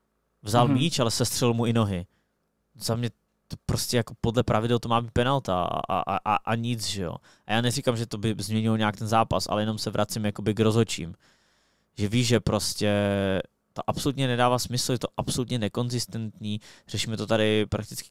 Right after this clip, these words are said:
Speaker 1: každý jako druhý podcast a, no a já prostě, za mě by dávalo smysl prostě investovat do, do kvalitních lidí, kteří budou dělat rozhodčí.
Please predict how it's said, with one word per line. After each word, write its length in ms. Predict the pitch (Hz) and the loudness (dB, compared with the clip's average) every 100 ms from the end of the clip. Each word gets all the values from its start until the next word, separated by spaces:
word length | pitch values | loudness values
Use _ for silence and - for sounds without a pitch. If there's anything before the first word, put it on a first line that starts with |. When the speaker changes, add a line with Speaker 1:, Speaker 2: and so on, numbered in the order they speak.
| - | -2
Speaker 1:
každý 300 | 113 110 113 | 0 0 -2
jako 200 | 107 110 | -2 -4
druhý 460 | 104 110 107 110 | -6 -2 0 2
podcast 720 | 104 101 - 117 107 104 - - - - _ _ _ | 2 -2 0 2 4 2 -4 -16 -20 -20 _ _ _
a, 840 | 101 95 92 87 87 87 87 82 80 - _ _ _ _ _ _ | -2 2 2 0 0 -2 -2 -4 -6 -8 _ _ _ _ _ _
no 200 | - 85 | -12 -8
a 80 | - - - - | -8 -10 -16 -10
já 320 | 117 - 127 123 | -6 2 4 2
prostě, 400 | - 127 117 123 | 2 -2 0 -2
za 100 | 127 | 0
mě 160 | 123 | 0
by 80 | 117 | 2
dávalo 400 | 117 113 123 120 - | 4 4 4 2 0
smysl 500 | - 117 - 120 110 - | -6 -6 -4 -2 -4 -4
prostě 240 | 107 - | -6 -6
investovat 480 | - 110 110 - 110 | -4 -2 -4 -2 -4
do, 100 | 104 - - | -2 -4 -4
do 80 | |
kvalitních 480 | 110 110 120 - 107 | -2 0 0 -2 -8
lidí, 180 | 110 104 | -6 -8
kteří 200 | 98 98 | -6 -6
budou 200 | 98 101 | -4 -2
dělat 200 | 95 90 | -2 -2
rozhodčí. 480 | 92 95 104 - 90 | -2 -6 -8 -10 -14